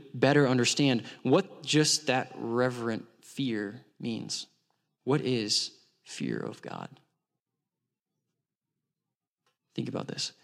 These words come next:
God came to Noah and said, "I am going to kill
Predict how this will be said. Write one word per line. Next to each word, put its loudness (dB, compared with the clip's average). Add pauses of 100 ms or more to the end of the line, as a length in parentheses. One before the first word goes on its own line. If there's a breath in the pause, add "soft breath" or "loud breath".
(140 soft breath)
God 2
came 2
to 0
Noah 0 (460)
and -4
said, 0 (1400)
"I -2
am -2
going -8
to -16
kill -6